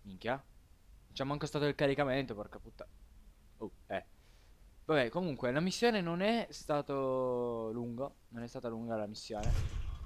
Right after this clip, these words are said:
Guarda, eh, sì, eh, Comunque, adesso usciamo fuori e vediamo se riusciamo poi a ritrovare un'altra missione. Che c'è?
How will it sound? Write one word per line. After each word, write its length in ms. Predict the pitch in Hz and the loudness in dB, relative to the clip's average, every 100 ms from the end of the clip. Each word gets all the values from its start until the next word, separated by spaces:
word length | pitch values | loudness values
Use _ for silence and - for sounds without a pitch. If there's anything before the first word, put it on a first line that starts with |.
| - - - - - - - | -8 -8 -8 -10 -10 -10 -8
Guarda, 300 | 101 - - 98 | -8 -8 -8 -6
eh, 380 | 120 123 127 | -2 0 2
sì, 320 | - - - - | 4 6 6 4
eh, 260 | 110 127 - 127 - 131 - 143 123 - - - - - - - - - - - - - | 8 8 6 4 4 4 2 0 -2 -2 -4 -4 -6 -10 -10 -10 -12 -14 -16 -12 -14 -6
Comunque, 440 | 180 156 120 107 - - - - - - - | -2 -2 0 -4 -4 -20 -20 -20 -20 -16 -4
adesso 220 | 135 143 | -2 -2
usciamo 300 | 131 131 147 | -2 -2 -2
fuori 420 | 165 180 208 208 - - - - - | 2 4 4 0 -8 -20 -20 -20 -4
e 640 | 127 127 120 117 113 113 | 0 0 0 0 0 -2
vediamo 380 | 113 135 139 147 | 0 2 2 2
se 380 | 131 127 123 120 | -2 0 2 2
riusciamo 380 | 117 120 120 120 | 0 -2 -4 -2
poi 160 | 120 117 | -2 0
a 60 | |
ritrovare 540 | 113 107 127 120 110 110 | 0 -2 -2 -2 0 -2
un'altra 500 | 107 107 104 113 107 | -4 -4 -4 -4 -4
missione. 880 | 110 107 - - 107 107 107 104 - - - - - - - - - - - - - - - - - - - - | -4 -8 -12 -8 -6 -4 -6 -10 -12 -20 -20 -20 -20 -20 -20 -20 -20 -20 -20 -20 -20 -12 -10 0 2 2 0 -4
Che 140 | 123 - - - - | -6 -6 -14 -14 -4
c'è? 280 | 170 123 | -2 -2